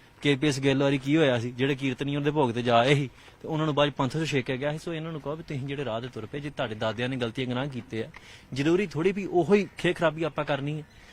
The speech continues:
ਘੱਟੋ ਘੱਟ ਕੋ ਹੋਸ਼ ਕਰੋ, ਹੋਸ਼ੋ ਹਵਾਸ 'ਚ ਰਹੋ। ਪੰਜਾਬ 'ਚ ਨਸ਼ਿਆਂ ਦਾ ਦੌਰ ਚੱਲ ਰਿਹਾ, ਗੱਲ ਕਰੋ ਵੀ ਕੋਈ ਮਤਲਬ ਨੌਜਵਾਨ ਇੰਨੇ ਪਤਿਤ ਹੋ ਗਏ ਆ, ਆਪ ਤੁਸੀਂ ਪਤਿਤ ਜੋ, ਆਪ ਅੰਮ੍ਰਿਤ ਨਹੀਂ ਛਕਿਆ।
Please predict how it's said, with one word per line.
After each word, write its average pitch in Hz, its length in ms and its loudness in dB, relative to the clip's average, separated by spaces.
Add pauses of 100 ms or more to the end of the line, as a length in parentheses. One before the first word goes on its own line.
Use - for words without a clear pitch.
(240)
ਘੱਟੋ 156 320 2
ਘੱਟ 113 200 2
ਕੋ 156 220 -2
ਹੋਸ਼ 123 300 0
ਕਰੋ, 127 300 -2
ਹੋਸ਼ੋ 123 300 -4
ਹਵਾਸ 123 240 0
'ਚ - 80 -8
ਰਹੋ। 135 320 0
ਪੰਜਾਬ 127 280 0
'ਚ 151 80 -6
ਨਸ਼ਿਆਂ 127 340 0
ਦਾ 127 60 0
ਦੌਰ 120 220 0
ਚੱਲ 113 220 -2
ਰਿਹਾ, 120 260 -2
ਗੱਲ 139 180 4
ਕਰੋ 135 300 0
ਵੀ 156 100 -2
ਕੋਈ 143 220 0
ਮਤਲਬ 135 300 0
ਨੌਜਵਾਨ 127 460 0
ਇੰਨੇ 127 180 0
ਪਤਿਤ 123 340 -6
ਹੋ 127 100 -2
ਗਏ 110 160 -4
ਆ, 123 140 -2 (100)
ਆਪ 147 300 8
ਤੁਸੀਂ 165 260 2
ਪਤਿਤ 131 240 -2
ਜੋ, 120 280 -4
ਆਪ 156 240 4
ਅੰਮ੍ਰਿਤ 147 260 -2
ਨਹੀਂ 147 100 -4
ਛਕਿਆ। 123 340 -2